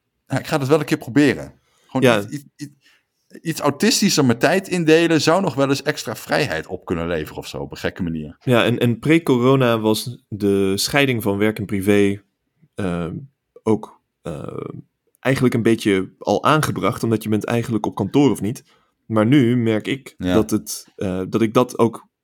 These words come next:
Speaker 2: alleen al met, met werk en privé dus echt, ik moet een
Speaker 1: Ja.
Speaker 2: beetje rigide scheiden.
Speaker 1: Ja. Het
Speaker 2: Want
Speaker 1: is
Speaker 2: als ik met
Speaker 1: moeilijker,
Speaker 2: mijn
Speaker 1: ja.
Speaker 2: ho-, hoofd nog half in mijn werk zit,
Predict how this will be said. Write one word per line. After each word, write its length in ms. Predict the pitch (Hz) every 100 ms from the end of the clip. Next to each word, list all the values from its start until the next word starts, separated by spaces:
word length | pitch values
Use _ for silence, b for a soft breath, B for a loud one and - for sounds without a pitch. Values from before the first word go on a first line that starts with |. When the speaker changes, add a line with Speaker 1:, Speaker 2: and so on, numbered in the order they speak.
| _ _ _ _ _
Speaker 2:
alleen 260 | 113 127
al 140 | 139 123
met, 260 | 110 101
met 200 | 104 104
werk 260 | 104 107 104
en 100 | 104
privé 360 | - 101 143 151
dus 300 | 135 - -
echt, 300 | 113 - -
ik 60 |
moet 140 | 147 156
een 100 | 147
Speaker 1:
Ja. 80 | 127
Speaker 2:
beetje 260 | 143 170 139
rigide 580 | 123 - 156 131 120 -
scheiden. 460 | - - 175 165 151
Speaker 1:
Ja. 60 |
Het 480 | 165 - _ _ _
Speaker 2:
Want 240 | _ 117 123
Speaker 1:
is 60 |
Speaker 2:
als 160 | - 131
ik 120 | 135
met 120 | 139
Speaker 1:
moeilijker, 160 | 135 123 123
Speaker 2:
mijn 120 | 113
Speaker 1:
ja. 40 | -
Speaker 2:
ho-, 80 | -
hoofd 220 | 135 156
nog 160 | 131 110
half 580 | 113 131 123 - - _ _ _ _ _
in 100 | -
mijn 140 | 127 110
werk 240 | 151 165
zit, 340 | - 160 -